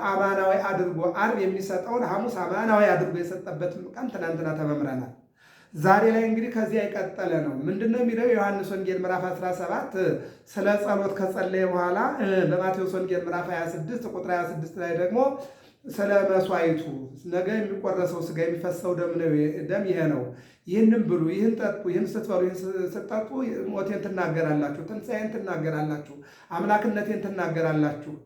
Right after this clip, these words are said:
እያለ ካለ በኋላ "ጸልዩ፣ አዎ፣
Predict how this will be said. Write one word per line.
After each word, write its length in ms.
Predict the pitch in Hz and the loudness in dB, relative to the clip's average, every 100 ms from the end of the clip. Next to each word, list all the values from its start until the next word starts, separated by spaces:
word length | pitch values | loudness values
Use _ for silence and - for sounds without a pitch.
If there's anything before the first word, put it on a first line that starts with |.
| 226 | -6
እያለ 500 | 196 175 208 165 160 - - - - _ | -6 -2 0 0 2 0 -2 -10 -20 _
ካለ 240 | 247 254 220 | -4 2 4
በኋላ 300 | 214 202 220 254 - - | 4 4 2 0 -4 -10
"ጸልዩ፣ 600 | - 233 214 185 202 180 156 127 123 - - 202 | -4 0 0 2 4 4 4 2 -4 -10 -8 0
አዎ፣ 180 | 185 | 2